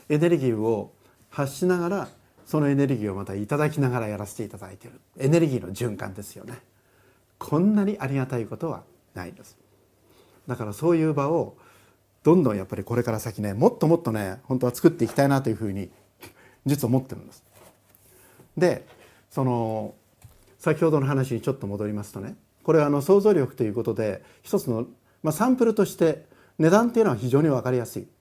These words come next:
で、価値っていうのも非常に分かりやすい。じゃあ、リッツ・カールトンという会社が大阪で開業した時に、他のホテルよりも一万円以上高い料金設定をして、二年間でその料金設定を超えていくっていう時に、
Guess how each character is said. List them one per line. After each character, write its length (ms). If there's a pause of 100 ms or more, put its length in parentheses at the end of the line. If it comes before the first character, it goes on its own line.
(220)
で、 80
価 140
値 140
っ 0
て 100
い 40
う 20
の 60
も 40
非 60
常 80
に 60
分 100
か 100
り 60
や 60
す 160
い。 20 (460)
じ 80
ゃ 40
あ、 20
リ 80
ッ 40
ツ・ 120
カ 120
ー 40
ル 40
ト 100
ン 60
と 80
い 60
う 60
会 180
社 120
が 320
大 100
阪 220
で 80
開 200
業 80
し 80
た 80
時 180
に、 180 (240)
他 200
の 80
ホ 80
テ 100
ル 80
よ 80
り 40
も 120
一 200
万 200
円 80
以 40
上 180
高 200
い 60
料 180
金 240 (180)
設 220
定 160
を 100
し 120
て、 240 (260)
二 140
年 260
間 300
で 300 (440)
そ 140
の 140
料 200
金 180
設 160
定 200
を 140 (120)
超 140
え 60
て 200
い 80
く 160
っ 20 (600)
て 80
い 60
う 40
時 280
に、 260